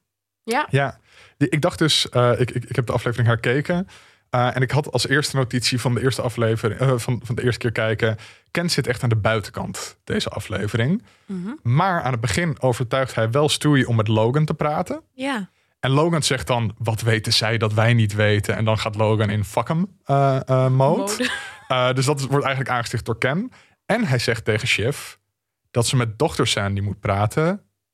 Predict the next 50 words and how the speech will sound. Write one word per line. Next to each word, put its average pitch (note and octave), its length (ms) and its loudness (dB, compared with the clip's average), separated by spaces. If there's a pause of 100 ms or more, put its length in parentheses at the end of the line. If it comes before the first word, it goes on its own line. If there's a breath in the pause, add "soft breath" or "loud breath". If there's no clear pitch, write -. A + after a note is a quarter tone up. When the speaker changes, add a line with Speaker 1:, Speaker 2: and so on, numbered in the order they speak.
Speaker 2:
omdat A2+ 540 2
dochter A#2+ 300 0
Sandy G#2+ 540 0 (200 loud breath)
bij G#2+ 140 0
vader C3+ 340 0
Sandy, G2+ 540 -4
eh, G#2+ 200 -2
druk G#2 220 -2
kan - 140 -4
uitoefenen. G#2+ 400 -8
En C3 60 0
dat E3+ 120 2
is - 60 -8
precies - 340 -2
wat B2+ 140 0
Shiv G#2+ 340 0 (300 soft breath)
aan - 140 -4
het B2+ 80 -4
einde A#2 220 0
doet B2 300 0
om B2 100 0
een A#2+ 100 4
deal, E3+ 360 4
eh, G#2 280 0
te - 180 -6
sluiten. - 600 -4
Speaker 1:
Mhm. F#3+ 200 -8 (200)
Speaker 2:
Dus C#3 240 2 (580)
Kendall F3 260 2
zit D3+ 200 0
wel D3+ 120 2
aan C3 80 0
de B2 80 0
buitenkant, F3 600 -2
maar D3 100 0
nog C#3 80 0
steeds D#3 240 2
heeft C3+ 120 2
hij C3 80 4
heel D3 380 4
veel C#3+ 180 4
invloed C3+ 440 2
op B2+ 120 0
hoe C3+ 120 2
mensen B2 340 0
dingen A#2 200 0
aanvliegen A#2 420 -2
aan A2+ 60 -4
de A2 80 0
binnenkant. - 600 -2